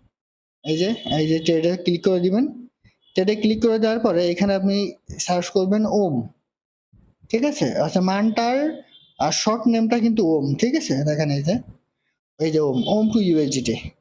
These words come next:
এখানে যদি আপনার দশ ডলারের একটু বেশিও থাকে, সেটা দিয়ে just আপনি এখানে, আহ, মার্কেটটা সিলেক্ট করে নেবেন, তাহলে আপনার ট্রেডটা কিন্তু তাড়াতাড়ি কমপ্লিট হয়ে যাবে। এখানে দশ ডলারের একটু বেশি থাকলেও just আপনি বাই সেল করে যদি একশো ডলার ট্রেড ভলিউম এখানে কমপ্লিট করেন,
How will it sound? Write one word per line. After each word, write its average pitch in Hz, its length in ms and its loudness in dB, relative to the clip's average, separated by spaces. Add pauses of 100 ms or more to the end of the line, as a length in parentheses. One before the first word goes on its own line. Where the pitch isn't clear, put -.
(440)
এখানে 202 320 0
যদি 226 200 0
আপনার 226 380 0
দশ 180 200 2
ডলারের 196 400 0
একটু 220 120 0
বেশিও 175 480 0
থাকে, - 300 -6 (560)
সেটা 185 360 0
দিয়ে 247 260 0
just 190 280 0
আপনি 240 260 2
এখানে, 180 420 0
আহ, 156 280 0
মার্কেটটা 170 400 0
সিলেক্ট 180 320 0
করে 185 120 2
নেবেন, 196 200 2
তাহলে 175 240 0
আপনার 165 220 -2
ট্রেডটা 165 280 0
কিন্তু 175 180 2
তাড়াতাড়ি 160 300 0
কমপ্লিট 160 360 0
হয়ে 180 100 2
যাবে। 196 240 0 (640)
এখানে 190 300 0
দশ 190 220 2
ডলারের 208 280 2
একটু 214 160 0
বেশি 190 320 0
থাকলেও 156 400 -2 (180)
just 170 220 0
আপনি 196 160 0
বাই 170 200 0
সেল 190 180 -2
করে 190 200 0
যদি 190 180 0
একশো 180 260 -2
ডলার 185 220 0
ট্রেড 175 180 0
ভলিউম 180 160 2
এখানে 175 220 2
কমপ্লিট 170 300 0
করেন, 202 340 0